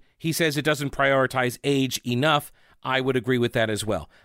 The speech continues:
I think you should just do, like, for example, he mentions the U K system. Other states are doing this as well, which is you do anybody over the age of eighty first, along with all frontline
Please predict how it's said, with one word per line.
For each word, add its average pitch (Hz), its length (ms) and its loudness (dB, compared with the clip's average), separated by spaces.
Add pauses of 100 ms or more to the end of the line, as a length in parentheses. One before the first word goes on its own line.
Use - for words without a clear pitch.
(100)
I 135 140 -2
think 131 280 -4
you 131 120 0
should 127 180 -4
just 120 220 -4
do, 131 160 2
like, 120 180 0
for 127 180 0
example, 123 480 -2
he 131 120 -2
mentions 123 440 -2
the 123 120 -2
U 123 200 0
K 165 280 0
system. 147 600 -2
Other 147 200 0
states 139 400 -4
are 143 60 0
doing 135 320 0
this 131 200 -2
as 104 140 -2
well, 135 320 0 (340)
which 139 220 0
is 123 340 0 (360)
you 135 140 0
do 139 380 0 (880)
anybody 175 380 2
over 151 160 2
the 139 160 0
age 135 160 0
of 131 100 -4 (100)
eighty 131 400 0 (180)
first, - 580 -4 (420)
along 139 380 2
with 131 160 0
all 143 200 4
frontline 135 760 0